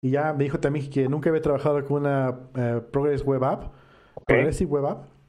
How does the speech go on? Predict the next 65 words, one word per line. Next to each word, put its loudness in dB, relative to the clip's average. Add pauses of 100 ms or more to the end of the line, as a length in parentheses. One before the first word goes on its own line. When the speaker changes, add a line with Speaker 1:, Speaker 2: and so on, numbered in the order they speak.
(280)
Speaker 1:
Y -2
digo, 0
"Ah, 2
bueno, 0
pues -2
mira, -2 (140)
eh, 0
te 0
puedo 2
decir 0
que 0
no 0
son -2
la -4
panacea -4
de -2
nada, -2
es -4
simplemente -2
es -14
una -2
forma -4
diferente -4
de", -8
bueno, -2
ya -2
le 0
expliqué 0
un 0
poco, 0
¿no? 0 (160)
Speaker 2:
Sí, 6
sí, -4
sí. 0 (120)
Speaker 1:
Y 2
le 2
di 2
un, -2
un -2
par 4
de 2
detalles 0
de, 2
"Ok, -4 (120)
mira, 0
antes -4
de -2
que -2
empieces, -2
¿por -4
qué 0
no 0
mejor -2
primero 0
empiezas -4
con -4
esto -2
que -2
te -2
vas -2
a -8
tomar -2
con -2
este -4
problema, 0